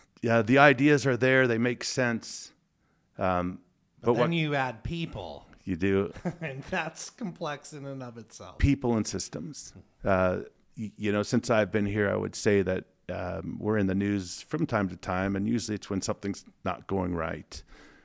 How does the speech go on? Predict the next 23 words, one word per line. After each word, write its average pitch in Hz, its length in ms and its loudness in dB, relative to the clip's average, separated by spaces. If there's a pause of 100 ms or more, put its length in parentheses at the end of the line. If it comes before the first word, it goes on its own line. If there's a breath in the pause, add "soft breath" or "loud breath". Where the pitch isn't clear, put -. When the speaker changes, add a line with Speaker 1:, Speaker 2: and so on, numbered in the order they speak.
(140)
Speaker 1:
Uh, 85 200 2
not 101 180 4
necessarily 110 600 4
in 104 80 2
our 95 160 6
office, 95 440 -4
but, - 360 0 (580 loud breath)
uh, 90 160 2
could 113 180 6
be 110 100 4
our 101 180 8
office, 101 380 0
could 98 200 -4
be 101 160 -2
the 95 200 -4 (180)
police - 260 -6
department. 92 640 -6
Speaker 2:
Well, 95 80 -6
that's 90 80 -2
Speaker 1:
Um, 87 80 -2
Speaker 2:
just - 260 -12
one 135 300 -10
little 123 360 -8